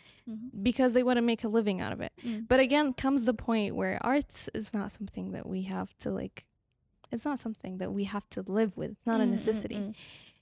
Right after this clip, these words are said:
Speaker 2: Um, obviously gives them a lot of, like, underappreciation. How do you think that affects them as
Speaker 1: Oh, yeah.
Speaker 2: artists?
Speaker 1: Okay. Um, again, uh,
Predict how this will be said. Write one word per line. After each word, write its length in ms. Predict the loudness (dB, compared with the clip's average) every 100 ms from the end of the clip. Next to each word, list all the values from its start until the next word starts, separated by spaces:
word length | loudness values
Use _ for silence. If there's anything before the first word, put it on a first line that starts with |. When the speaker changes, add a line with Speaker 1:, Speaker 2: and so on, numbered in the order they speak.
| _ 0
Speaker 2:
Um, 300 | 2 2 0 -10 -2
obviously 380 | 0 2 2 2
gives 220 | 2 2
them 120 | 0
a 80 | 0
lot 160 | 0
of, 80 | -2
like, 180 | -4 -4
underappreciation. 920 | -2 0 0 -2 -6 -4 -6 -6 -2
How 100 | 4 4
do 40 |
you 80 | 4
think 200 | 2 -2
that 100 | -2
affects 400 | -4 -6 -6 -12
them 200 | -10 -8
as 180 | -8 -2
Speaker 1:
Oh, 100 | 2
yeah. 180 | 4 6
Speaker 2:
artists? 560 | 6 4 0 -8 -4 -2
Speaker 1:
Okay. 420 | 0 -2 -2 -2 -4
Um, 520 | -2 -2 -4 -6 -16 _ -18 -6
again, 440 | 0 2 2 -2
uh, 260 | -6 -6